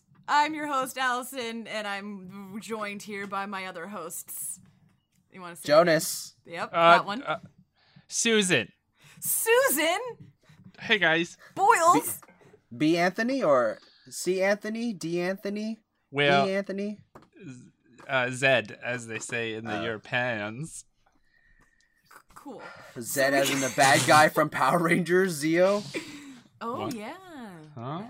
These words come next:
Speaker 1: That was a fun
Speaker 2: Ah.
Speaker 1: remake, wasn't it? <laughs> That's
Speaker 2: Was it a remake? I think it was just
Speaker 1: There
Speaker 2: a continuation.
Speaker 1: No, they
Speaker 3: Well
Speaker 1: did. Didn't they do a Power Rangers movie recently?
Speaker 2: Yeah,
Speaker 3: Yes,
Speaker 2: but I was talking
Speaker 3: that's what
Speaker 2: about
Speaker 3: he's talking
Speaker 2: Zed,
Speaker 3: about.
Speaker 2: Power Rangers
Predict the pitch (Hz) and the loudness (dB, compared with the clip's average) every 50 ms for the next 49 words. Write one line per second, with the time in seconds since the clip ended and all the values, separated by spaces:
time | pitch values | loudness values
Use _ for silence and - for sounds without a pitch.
0 | 294 285 214 240 294 370 403 403 269 247 208 180 - 240 247 202 202 170 135 117 | -14 -10 -6 -4 -4 -2 -2 -4 -4 -4 -6 -6 -6 -4 -4 -4 -2 -2 -4 -4
1 | - 196 190 160 156 - - 185 185 190 190 208 208 214 208 - - 220 - - | -4 -4 -6 -8 -10 -12 -10 -8 -8 -8 -6 -8 -8 -8 -8 -8 -8 -12 -8 -6
2 | - 269 - - 262 214 214 214 - - - - 139 139 139 156 - - 214 202 | -8 -8 -6 -6 -6 -8 -8 -10 -14 -14 -6 -2 0 2 2 2 0 0 0 0
3 | 175 143 156 214 - - - 233 208 - - - - - 151 165 175 - 196 185 | 2 4 6 6 6 6 6 4 4 4 2 -4 -4 0 0 0 2 0 -2 -4
4 | 185 196 185 185 175 196 190 180 - 165 165 175 160 156 175 160 160 160 160 175 | -2 -2 -2 -2 -2 -2 -4 -6 -6 -6 -8 -8 -6 -4 -4 -4 -4 -4 -4 -4
5 | 185 175 - 104 95 95 107 - - - - - - - - _ _ _ _ _ | -4 -6 -8 -12 -14 -14 -14 -14 -10 -10 -10 -10 -10 -14 -18 _ _ _ _ _
6 | _ _ _ _ _ _ - 202 160 226 240 269 330 349 247 226 - 143 147 143 | _ _ _ _ _ _ -20 -12 -8 -6 -4 -4 -2 -2 -2 -2 0 0 2 2
7 | 143 143 143 147 143 143 - _ _ _ 240 277 302 320 311 302 294 226 208 233 | 2 2 0 0 -2 -6 -10 _ _ _ -10 -10 -10 -8 -10 -10 -10 -10 -12 -12
8 | 254 254 254 240 202 - 196 196 - 214 214 214 220 220 220 226 220 214 220 202 | -12 -12 -12 -12 -12 -14 -16 -16 -14 -12 -12 -12 -10 -12 -12 -12 -12 -12 -14 -14
9 | 208 214 220 208 220 220 214 214 214 - 233 220 220 226 220 220 - _ _ _ | -12 -12 -12 -12 -12 -12 -14 -14 -14 -14 -16 -14 -14 -14 -16 -16 -18 _ _ _
10 | _ _ _ 233 294 302 190 139 110 101 117 123 135 135 139 - - 160 143 147 | _ _ _ 0 2 2 4 4 2 2 0 0 0 -2 -2 -2 -2 -2 -2 0
11 | 127 127 113 107 - - 117 95 87 120 147 160 165 135 117 113 110 - - - | 0 0 0 -2 -4 -6 -6 -6 -2 2 6 6 6 6 4 2 0 -6 -8 -6
12 | 120 120 120 120 117 117 117 104 107 110 104 101 101 - | -4 -4 -4 -4 -6 -8 -8 -10 -10 -10 -12 -12 -14 -18